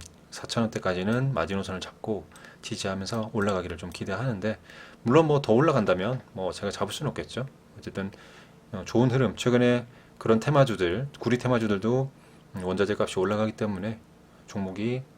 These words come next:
계속 흐름을 좋은 흐름으로 가고 있다 말씀드리고요. 풍산, 풍산도 어쨌든 무거운 종목입니다. 이구산업이라든지 대창보다는 무거운 종목이지만 일조, 일조 원짜리죠. 어쨌든 일조 원짜리인데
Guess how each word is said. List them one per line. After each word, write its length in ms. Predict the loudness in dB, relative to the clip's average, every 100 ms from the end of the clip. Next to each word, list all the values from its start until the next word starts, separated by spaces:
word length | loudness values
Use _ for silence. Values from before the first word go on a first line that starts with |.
| -20
계속 300 | -14 -12 -12 -18 -20 -20 -20 -20 -20 -20 -20 -8
흐름을 360 | -2 0 0
좋은 400 | 0 -2 -2 -2
흐름으로 420 | -2 -2 -2 -4 -4
가고 220 | -4 -6
있다 300 | -4 -6 -8 -14 -14
말씀드리고요. 680 | -10 -8 -8 -8 -6 -6 -6 -14 -20 -20 -20 -20 -20 -10
풍산, 400 | -4 0 0 0 -8 -20
풍산도 600 | -4 -2 0 2 2 0 -4 -20
어쨌든 220 | -8 -6
무거운 300 | -2 2 4
종목입니다. 560 | 2 0 -2 -4 -6 -6
이구산업이라든지 760 | -4 0 2 2 0 -2 -6
대창보다는 760 | -8 -6 -4 -4 -2 -2 -2 -4 -8 -20 -20 -20 -12 -4
무거운 260 | 2 2
종목이지만 680 | 4 2 0 -4 -6 -6 -6
일조, 220 | -4 -4 -2
일조 280 | -2 0 2
원짜리죠. 500 | 2 0 -4 -6 -8 -10 -18
어쨌든 380 | -14 -8 -6 -6 -10 -20 -20 -12 -6
일조 180 | 0
원짜리인데 540 | 0 0 -4 -4 -8